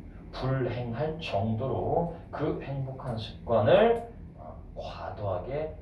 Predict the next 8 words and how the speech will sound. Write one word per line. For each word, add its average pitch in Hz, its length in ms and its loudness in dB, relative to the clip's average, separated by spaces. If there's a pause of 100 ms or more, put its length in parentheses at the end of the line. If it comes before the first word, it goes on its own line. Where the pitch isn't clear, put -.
많이 104 280 2 (260)
남용하게 - 720 -2
됩니다라는 - 1040 2
얘기가 - 160 -6
되겠죠. - 300 -10 (760)
그러니까 143 640 10
이런 147 260 0
사이클이 143 1160 -2